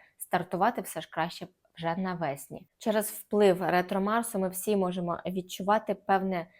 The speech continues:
зниження своєї ефективності. І загалом ми будемо, е, не дуже, не дуже працездатними, і, е, всі наші справи будуть йти з певними перешкодами. І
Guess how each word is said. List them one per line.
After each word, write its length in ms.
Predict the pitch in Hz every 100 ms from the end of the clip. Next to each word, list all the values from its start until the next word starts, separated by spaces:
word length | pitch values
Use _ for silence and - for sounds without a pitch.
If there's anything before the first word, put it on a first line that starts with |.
| _ 170
зниження 720 | 175 196 214 190 175 165 165
своєї 520 | - 180 180 180 180
ефективності. 1300 | 196 - 185 - - 165 170 165 170 - - 165 - - -
І 120 | 214
загалом 520 | 208 196 185 226 247
ми 120 | 185
будемо, 640 | 170 190 185 185 175 165 - - - -
е, 240 | 190 175
не 200 | 196 196
дуже, 440 | 190 214 214 196 -
не 120 | 180
дуже 260 | 180 196 196
працездатними, 1120 | 202 185 175 170 196 214 220 214 208 202 -
і, 220 | 185 185 180 - - - 190
е, 60 |
всі 220 | 180 208
наші 260 | 214 202 185
справи 580 | - - 226 269 240 175
будуть 420 | 160 175 208 196 170
йти 420 | - 214 240 170
з 80 | -
певними 480 | - 190 202 180 170
перешкодами. 840 | 180 175 170 - - 143 147 135 - _ _ - - - -
І 220 | 196 190